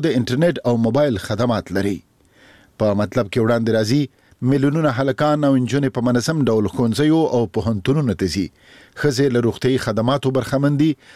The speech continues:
او د مور او ماشوم د مړینې شمیر هم کم شوی دی. لیکوال وایي دا هغه مثبت شیان دي چې له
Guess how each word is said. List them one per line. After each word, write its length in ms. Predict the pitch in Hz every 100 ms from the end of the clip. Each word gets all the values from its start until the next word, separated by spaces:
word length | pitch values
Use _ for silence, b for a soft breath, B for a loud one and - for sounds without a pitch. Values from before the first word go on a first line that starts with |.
| B B 147
او 120 | 175
د 160 | 147
مور 160 | 165 175 -
او 80 | 117
ماشوم 320 | 117 - 160 131
د 160 | 123
مړینې 260 | 131 170 143 -
شمیر 260 | 127 123 -
هم 120 | 156 101 - b b b -
کم 80 | 117
شوی 220 | - 76 80
دی. 100 | 87 - _ _ _ B B B B B B
لیکوال 340 | 156 143 170 170
وایي 200 | 170 165 - 131
دا 80 | 151 143
هغه 180 | 139 143
مثبت 400 | 135 - 156 -
شیان 260 | 120 104 92
دي 80 |
چې 280 | 92 107
له 60 | 98